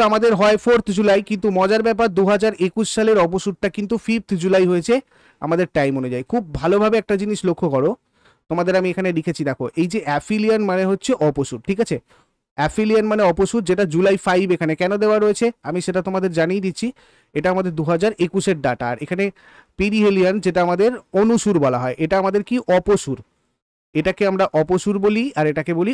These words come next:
অনুসুর। অনুসুর হচ্ছে পৃথিবী, এই যে সূর্য আমাদের, এটা হচ্ছে আমাদের সূর্য। তো সূর্য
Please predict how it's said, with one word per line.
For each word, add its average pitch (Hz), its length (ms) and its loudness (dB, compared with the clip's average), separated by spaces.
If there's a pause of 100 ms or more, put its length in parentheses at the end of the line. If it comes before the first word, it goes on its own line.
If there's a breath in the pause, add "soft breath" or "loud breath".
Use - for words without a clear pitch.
(160)
অনুসুর। 127 320 -4 (1800)
অনুসুর 240 460 2
হচ্ছে 254 220 0 (160)
পৃথিবী, 226 320 -2 (100)
এই 214 120 0
যে 233 120 -2
সূর্য 208 240 -2 (140)
আমাদের, 226 240 2 (100)
এটা 196 160 0
হচ্ছে 208 220 -2
আমাদের 202 260 -2
সূর্য। 196 220 -2 (520)
তো 180 60 0 (120)
সূর্য 214 240 0